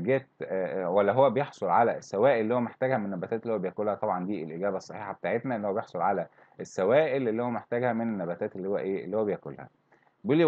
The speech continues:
what does the underlined word territory means in its used in the passage؟ دي معناها يعني منطقة، يعني هو بيجد المنطقة بتاعته. طب منطقة يعني إيه؟ منطقة يعني district، منطقة يعني district، ك-، جاية لك طبعًا في المنهج بمعنى حي سكني أو منطقة.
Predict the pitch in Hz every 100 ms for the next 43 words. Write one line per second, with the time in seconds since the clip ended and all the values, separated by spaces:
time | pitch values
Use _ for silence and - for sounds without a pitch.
0 | 151 151 123 147 117 98 101 95 131 131
1 | 98 120 123 - 98 92 127 135 139 135
2 | 123 127 113 87 87 - 127 - 98 113
3 | 113 90 92 90 120 139 107 135 147 113
4 | 143 123 87 90 90 90 117 - 165 -
5 | _ _ - 90 120 131 139 123 98 90
6 | - 127 113 - 110 92 85 107 117 117
7 | 151 165 120 127 123 104 110 110 104 90
8 | 101 131 - 82 85 _ _ _ _ _
9 | - 92 127 110 117 139 151 - - -
10 | 127 127 - 87 - 107 82 95 123 127
11 | 127 120 120 98 127 131 101 117 110 90
12 | 80 - 127 127 104 139 143 147 139 -
13 | 127 120 101 - 71